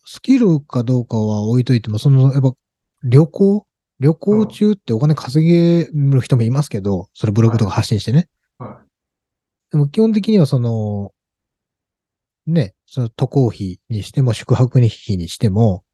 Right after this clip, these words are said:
Speaker 1: その、飲食代にしても、お金が支払うの一辺倒になるんで。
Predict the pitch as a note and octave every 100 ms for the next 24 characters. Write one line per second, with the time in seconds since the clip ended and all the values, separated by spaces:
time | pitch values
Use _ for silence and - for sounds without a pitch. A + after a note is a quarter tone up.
0 | _ - A#2 G#2 A2+ - C3 A#2+ B2 B2
1 | B2 A#2+ G2+ G2+ A#2 F3 F#3 E3+ D#3+ C#3+
2 | _ _ _ _ _ _ _ _ _ -
3 | D#3+ F3 F#3+ A#2+ G2 G#2+ G#2+ - D#3 B2
4 | F#2+ F#2 F2 A2 A2+